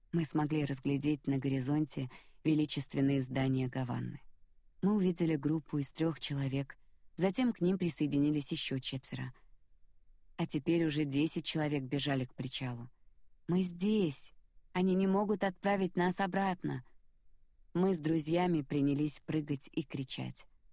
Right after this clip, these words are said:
а Лео уморительно танцевал джигу. Члены семей многих пассажиров Сент-Луиса вскоре узнали о нашем прибытии, и уже через несколько часов порт кишел людьми.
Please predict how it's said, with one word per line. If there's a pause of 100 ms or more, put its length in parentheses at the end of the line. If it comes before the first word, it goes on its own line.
(320)
а
Лео
уморительно
танцевал
джигу. (1120)
Члены
семей
многих
пассажиров
Сент-Луиса
вскоре
узнали
о
нашем
прибытии, (300)
и
уже
через
несколько
часов
порт
кишел
людьми.